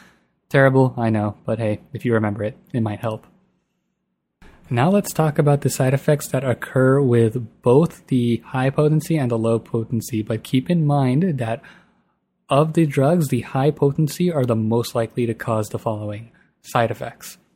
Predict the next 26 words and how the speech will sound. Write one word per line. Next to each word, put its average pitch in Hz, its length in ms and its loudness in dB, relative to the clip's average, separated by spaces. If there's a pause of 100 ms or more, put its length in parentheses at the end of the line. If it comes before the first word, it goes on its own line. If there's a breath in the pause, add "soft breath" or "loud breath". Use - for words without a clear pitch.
(600)
So 123 120 -6
we 120 60 -2
can 156 120 2
divide 151 300 4
these 180 180 2
into 135 160 4
three 131 220 2
categories. 123 600 0
We 120 100 0
have 110 200 -6
the 117 200 -6
endocrine 131 480 -2
side 151 200 -2
effects, 160 360 -6
the 120 60 -4
neurologic 110 560 -4
side 147 200 -6
effects, 147 360 -10
as 117 120 -8
well 120 240 -2
as 117 140 -4
the 117 160 -6
cardio 117 520 -4
side 107 220 -6
effects. - 460 -10 (580 soft breath)
What 165 340 0